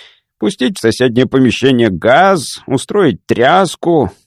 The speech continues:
Вот и всё, что требуется, чтобы бедняга поверил, будто угодил в какое-то иное измерение. Всё-таки люди — неисправимые дураки". "Но, знаешь", проговорил первый совсем тихо,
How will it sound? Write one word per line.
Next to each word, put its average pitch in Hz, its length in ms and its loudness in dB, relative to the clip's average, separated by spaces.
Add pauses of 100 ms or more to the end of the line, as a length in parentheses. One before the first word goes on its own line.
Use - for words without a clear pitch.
(220)
Вот 214 260 -4
и 208 60 0
всё, 202 280 0
что 120 180 0
требуется, 110 560 0
чтобы 143 260 0
бедняга 139 460 2
поверил, 165 600 2
будто 156 300 0
угодил 170 360 2
в 180 60 -6
какое-то 190 480 -2
иное 147 240 0
измерение. 113 680 0 (640)
Всё-таки - 440 -2
люди — 120 400 2
неисправимые 160 960 0
дураки". 139 580 -4 (960)
"Но, 226 580 0 (240)
знаешь", 214 800 -2 (340)
проговорил 113 520 2
первый 170 320 0
совсем 135 400 -2
тихо, - 540 -6